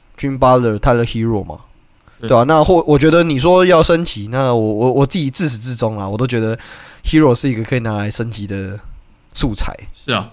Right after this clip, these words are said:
Speaker 2: 我觉得可以啊。
Speaker 1: 对啊，你看我讲啊，这，这当然这有一点小小的后-，离题，有一-，有点小小的后话。但你要想，如果我们当初是把 Herro 拿去交易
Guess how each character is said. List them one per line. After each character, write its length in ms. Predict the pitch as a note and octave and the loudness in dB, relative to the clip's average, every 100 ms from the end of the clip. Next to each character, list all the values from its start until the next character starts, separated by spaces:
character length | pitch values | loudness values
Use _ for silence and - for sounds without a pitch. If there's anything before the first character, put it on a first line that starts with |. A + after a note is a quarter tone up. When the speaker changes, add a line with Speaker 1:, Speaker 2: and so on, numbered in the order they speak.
| _ _ - | _ _ -16
Speaker 2:
我 80 | A2+ | -10
觉 120 | A2+ | -8
得 60 | A2+ | -8
可 180 | A2 G#2+ | -8 -10
以 100 | G2+ | -10
啊。 100 | E2+ | -12
Speaker 1:
对 100 | - | -10
啊， 160 | B1+ - - - _ _ | -10 -8 -10 -12 _ _
你 80 | C3 | 0
看 220 | F3 E3 | 4 6
我 80 | D3 | 4
讲 200 | C3+ - - _ - | 2 0 -2 _ -2
啊， 240 | C#3+ D3 | 2 4
这， 260 | D3 G#3+ G3+ | 4 4 2
这 120 | F3+ | 0
当 160 | F#3 F#3+ | 2 2
然 100 | E3+ | 4
这 100 | F3+ | 4
有 120 | C#3 | 4
一 20 | |
点 320 | C#3 A2+ G#2+ - - | 2 -2 -10 -18 -12
小 240 | - D3 | 0 2
小 160 | D#3 A2 | 4 2
的 100 | G#2+ | 0
后-， 160 | C#3 - _ _ _ | -6 -10 _ _ _
离 240 | A#2 C3 | -10 -2
题， 140 | E3 - | -2 0
有 160 | D3 F3+ | 2 2
一-， 80 | G#3 | 4
有 60 | |
点 160 | G3+ B3 | 4 4
小 160 | G3 G3+ | 4 4
小 120 | D3 | 4
的 120 | B2 | 2
后 280 | - F3+ G#2+ | 2 0 0
话。 280 | - G#2+ - - - - | 2 2 0 -12 -20 -6
但 200 | A3 G3+ | -2 0
你 60 | D3 | 2
要 80 | F#3 | 2
想， 180 | B2+ | 2
如 160 | A2+ F#3+ | 0 2
果 80 | F3 | 2
我 60 | |
们 120 | B2 B2 | 2 0
当 200 | D3+ D#3 | 0 0
初 180 | D3+ | -2
是 80 | D#3 | -2
把 240 | D3 G#2 G2 | 0 0 2
Herro 320 | C#3 D3 B2 | 2 2 2
拿 160 | A#2 | 0
去 80 | B2 | -4
交 240 | C3 B2+ B2+ | 0 2 2
易 240 | B2 A2 | 0 -4